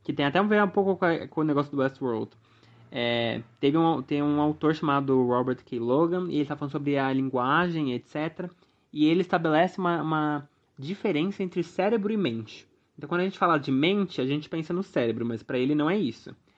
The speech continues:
Ele trabalha como o cérebro, como essa que-, coisa física no nosso corpo, que faz todos os processos, né? E que mente é a criação do cérebro. Mente é toda a nossa, é basicamente a caverna,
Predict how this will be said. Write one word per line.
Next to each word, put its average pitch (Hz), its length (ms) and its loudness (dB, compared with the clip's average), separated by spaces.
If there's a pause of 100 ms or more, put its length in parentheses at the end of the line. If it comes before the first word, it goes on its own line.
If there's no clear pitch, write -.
(120)
Ele 123 160 -6
trabalha 135 360 2
como 135 340 -2
o 135 60 0
cérebro, 170 520 0
como 156 180 -2
essa 139 160 -6
que-, 143 320 -16
coisa 131 260 -6
física 175 680 -6
no 139 160 -4
nosso 127 320 -4
corpo, 170 680 -2 (380)
que 147 200 -10
faz 127 200 -6
todos 131 260 -4
os 131 100 -6
processos, 135 840 -4
né? 139 180 -2 (480)
E 151 100 -2
que 151 180 -2
mente 170 540 2
é 165 120 2
a 175 60 2
criação 175 520 0
do 240 100 0
cérebro. 113 560 -2 (320)
Mente 160 400 -4
é 147 200 0
toda 180 300 -2
a 202 40 0
nossa, 180 460 0
é 135 120 -2
basicamente 190 600 2
a 214 40 0
caverna, 170 680 2